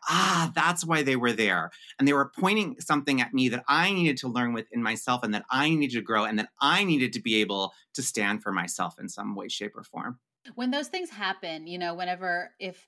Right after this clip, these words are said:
Speaker 2: when they figure out, "Oh, this person is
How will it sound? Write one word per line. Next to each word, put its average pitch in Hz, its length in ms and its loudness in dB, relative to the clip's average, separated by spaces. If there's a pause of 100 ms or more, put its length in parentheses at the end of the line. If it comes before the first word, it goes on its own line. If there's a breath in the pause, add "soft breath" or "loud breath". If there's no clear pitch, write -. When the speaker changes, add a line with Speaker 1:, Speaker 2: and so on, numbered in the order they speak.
(140)
Speaker 2:
when 185 160 -8
they 180 80 -6
figure 208 420 -6
out, 175 300 0
"Oh, 190 140 -6
this 196 200 -10
person 196 840 -10 (380)
is 190 240 -12